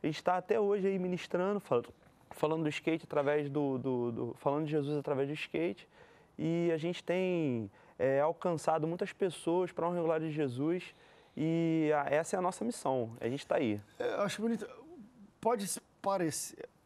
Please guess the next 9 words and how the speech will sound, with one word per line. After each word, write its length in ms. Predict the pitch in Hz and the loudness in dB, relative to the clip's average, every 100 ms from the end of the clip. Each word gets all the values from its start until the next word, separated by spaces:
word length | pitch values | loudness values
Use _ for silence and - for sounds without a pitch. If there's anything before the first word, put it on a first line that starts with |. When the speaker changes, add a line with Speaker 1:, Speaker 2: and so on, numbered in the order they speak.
| - - - | -20 -16 -4
Speaker 2:
quer 100 | 233 | 0
dizer, 140 | 185 | 0
pode 340 | - 220 247 | -2 -4 -4
parecer, 440 | 196 208 196 - 208 | -4 -4 -4 -4 -4
não 220 | 170 156 | -4 -2
é, 200 | 185 170 - - - - - _ _ - - | 0 -2 -8 -20 -20 -20 -20 _ _ -18 -10
pastor? 440 | 123 - 127 - | -8 -6 -4 -2
Acho 240 | 139 143 151 | -4 -6 -8
assim: 240 | 151 | -8